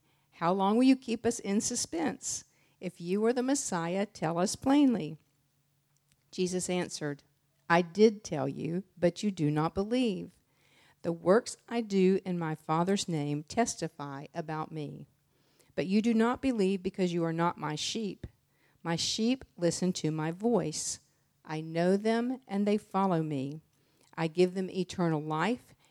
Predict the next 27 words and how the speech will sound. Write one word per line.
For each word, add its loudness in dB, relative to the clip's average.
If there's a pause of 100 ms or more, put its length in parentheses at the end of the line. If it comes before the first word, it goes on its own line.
(140)
and -2
they 2
shall 0
never 0
perish. -6 (640)
No 6
one 4
will 4
snatch -2
them 2
out -2
of -6
my -8
hand. -8 (920)
My 4
Father 0
who 2
has 0
given 4
them 2
to -12
me -10 (460)
is 2
greater 4
than, -6 (400)
than 0
all. 2